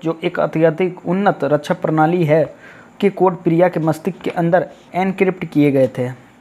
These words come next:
नकाबपोश अपराधी और उसकी सेना प्रिया को बंधक बना लेती है और अपराधी खुद को कबीर, एक वैज्ञानिक और फ्रेडी और रॉकी का पूर्व मित्र बताता है।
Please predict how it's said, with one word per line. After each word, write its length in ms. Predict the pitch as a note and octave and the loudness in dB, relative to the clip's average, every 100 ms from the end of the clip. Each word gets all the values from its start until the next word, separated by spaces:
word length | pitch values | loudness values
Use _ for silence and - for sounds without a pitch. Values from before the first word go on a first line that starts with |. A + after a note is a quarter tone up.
| - - - E3+ | -20 -20 -8 -2
नकाबपोश 520 | E3+ G#3 G#3 G3+ G3 | 0 0 0 -4 -4
अपराधी 380 | F3 F3 E3+ F#3 | -4 0 0 0
और 200 | F#3 E3+ | -4 -4
उसकी 300 | E3 F#3+ F3 | -6 -6 -4
सेना 360 | - E3 E3+ | 0 0 0
प्रिया 340 | C#3 - F3+ F#3 | -2 -2 2 2
को 140 | F3 | 2
बंधक 280 | D3 D3+ E3 | 0 2 2
बना 240 | D3+ C#3 | 2 2
लेती 260 | C3 B2+ C3+ | 0 -2 0
है 60 | |
और 100 | C#3 | 2
अपराधी 380 | D#3 D#3 E3+ E3+ | 2 2 2 0
खुद 260 | F3+ E3+ F3 | -4 -4 -4
को 140 | E3+ | -6
कबीर, 340 | D#3 D3 D#3+ D#3+ | -4 -2 -2 -2
एक 240 | E3 D#3 | -4 -2
वैज्ञानिक 520 | D#3 C#3+ D3 D#3 E3+ | -2 0 -2 -2 -4
और 180 | - D#3 | -2 -2
फ्रेडी 400 | - D#3 D3 D#3+ | 0 2 2 0
और 260 | - D#3+ D#3+ | 2 2 2
रॉकी 280 | F#3 G3+ | -2 -2
का 140 | G3+ D#3+ | 0 0
पूर्व 240 | D#3 F3 | 0 -2
मित्र 340 | E3+ C#3+ C#3 F#3 | 0 -4 -4 -6
बताता 440 | D3 B2 A2+ A#2 | -6 -6 -8 -8
है। 160 | A2+ | -10